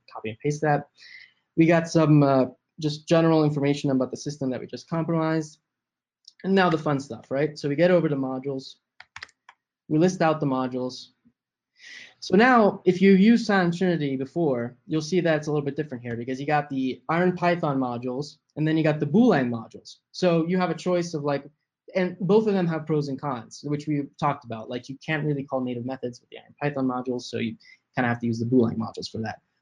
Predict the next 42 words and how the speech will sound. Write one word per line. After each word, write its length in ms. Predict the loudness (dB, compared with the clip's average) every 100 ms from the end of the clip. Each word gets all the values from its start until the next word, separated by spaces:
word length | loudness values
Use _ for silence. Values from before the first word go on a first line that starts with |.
| _
But 420 | 2 4 2 2
just 160 | -2 2
to 60 | 2
give 140 | 6
you 120 | 6
a 20 |
demonstration 560 | 4 2 0 -2 -4 -6
real 100 | -10
quick, 300 | -6 -8 -8 _ _ _ _ _ _ _ -4
I'm 100 | 2
gonna 120 | 6 6
use 160 | 4
the, 320 | 2 0 0 -4 _ _ _ _ -14 -14 _
the 120 | -6 -2
Iron 220 | 0 0
Python 380 | -2 -2 -2 -2
message 320 | -2 -2 0
box 260 | 0 0
module, 460 | -4 -6 -4 -4 -6 _
okay? 280 | -8 -4 -4 -4 -14 _ _ _ -18 -18 _ _ _
The 100 | -6
options, 800 | 0 0 2 2 4 4 0 -6 -6
you 160 | -4
get 80 | -4
the 60 | -4
title 280 | 0 0
and 80 | 0
the 40 | -2
text, 400 | -4 -6 -6 -18
just, 140 | -14
it's 160 | -14 -14
just 160 | -14
gonna 100 | -14
pop 220 | -12 -12
a 60 | -6
message 320 | -6 -6 -6
box, 340 | -2 -2 -2 -4
and 200 | -4 0
then 360 | 0 0 -4 -4
you 420 | -4 -6 -10 -12
run 280 | -4 0 2
it 200 | 0